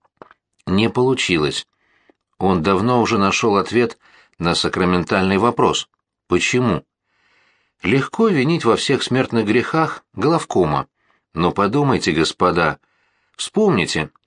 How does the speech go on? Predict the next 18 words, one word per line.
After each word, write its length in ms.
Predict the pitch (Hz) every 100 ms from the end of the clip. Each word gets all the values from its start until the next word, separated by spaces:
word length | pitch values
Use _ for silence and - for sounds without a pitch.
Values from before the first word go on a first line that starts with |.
| -
кто 280 | - 110
мешал 480 | 143 101 - 104 123
ему 280 | 110 87 117
принимать 500 | - 90 92 113 92
жизненно 460 | 87 123 107 120 101
важные 400 | 101 101 110 104
стратегические 800 | - 101 107 104 101 - 123
решения, 580 | 147 - 180 160 80 73 _ _ _ _
кто 320 | - - 120
не 140 | 123 101
выполнял 540 | 95 - 92 95 90
уже 220 | 85 90
принятые. 680 | - 90 101 117 113 113 107 _ _ _ _ _ -
Неповиновение, 1080 | 73 78 78 76 76 78 73 78 101 101 76
пьяный 440 | 76 90 107 90
разгул, 640 | 78 78 69 71 82 104 - _ _ -
откровенный 680 | 80 - 92 101 135 92
саботаж. 680 | 78 90 76 92 - 139 135